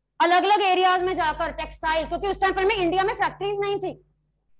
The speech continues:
India में industries नहीं थी, mill system नहीं था, तो काम कहाँ पे होता था? Domestic units में। ठीक है, Means हम, मैं कौन सी बात कर रही हूँ, ये industrialization से पहले का time। अगर आप ये देखो तो ये particular time कौन सा था, Industrialization के पहले का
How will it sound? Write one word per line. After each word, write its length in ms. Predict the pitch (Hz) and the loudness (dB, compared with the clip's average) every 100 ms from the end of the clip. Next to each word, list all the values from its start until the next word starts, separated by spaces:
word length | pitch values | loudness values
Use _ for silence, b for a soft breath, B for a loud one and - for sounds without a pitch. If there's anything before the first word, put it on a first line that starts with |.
| _ | _
India 280 | 311 339 370 | -4 0 0
में 100 | 403 | 0
industries 440 | 370 349 370 381 | -2 -2 -4 -4
नहीं 160 | 359 370 | -4 -4
थी, 100 | 440 | -2
mill 200 | 359 381 | -2 -2
system 340 | 403 359 392 | -4 -4 -4
नहीं 200 | 370 370 | -2 -4
था, 120 | 370 285 - _ _ | -4 -8 -10 _ _
तो 60 | 330 | -4
काम 280 | 330 349 | -2 0
कहाँ 160 | 381 381 | 0 -2
पे 80 | 415 | -2
होता 260 | 392 403 | -2 0
था? 160 | 415 427 480 - _ - | 0 0 -2 -12 _ -4
Domestic 520 | 302 311 302 415 403 | -2 -2 -2 -4 -2
units 360 | 339 277 - 220 | -2 -4 -8 -16
में। 100 | - _ _ _ | -18 _ _ _
ठीक 140 | 320 - | -6 -4
है, 80 | 523 - _ _ - | -4 -6 _ _ -4
Means 200 | 330 392 | -2 0
हम, 180 | 403 359 302 | 0 -2 -2
मैं 140 | 349 | -2
कौन 200 | 349 370 | 0 0
सी 100 | 370 | 0
बात 240 | 370 370 370 | 0 0 2
कर 80 | 359 | 0
रही 80 | |
हूँ, 80 | 415 | 2
ये 60 | 403 | 0
industrialization 920 | 320 320 320 349 330 311 339 339 294 - _ _ | 0 0 2 0 0 -4 -2 -2 -4 -12 _ _
से 60 | 359 359 | -6 -2
पहले 280 | 302 294 320 | -2 2 2
का 100 | 320 | 0
time। 240 | 277 233 - _ _ _ _ _ _ - | -2 -8 -14 _ _ _ _ _ _ -2
अगर 260 | 302 339 | 2 4
आप 320 | 330 339 - - | 2 0 -10 -4
ये 160 | 302 | -2
देखो 260 | 339 339 359 | 0 0 0
तो 80 | 359 | 0
ये 80 | 370 | -2
particular 340 | 359 339 349 349 | -2 0 0 2
time 240 | 330 339 | 2 2
कौन 200 | 277 330 | 0 0
सा 140 | 349 | 0
था, 180 | 349 359 | 0 0
Industrialization 720 | 392 320 320 330 320 311 330 320 | 2 0 -2 -2 -4 -4 -4 -4
के 100 | 370 | -4
पहले 360 | 370 285 294 | -2 -2 0
का 100 | 320 | 0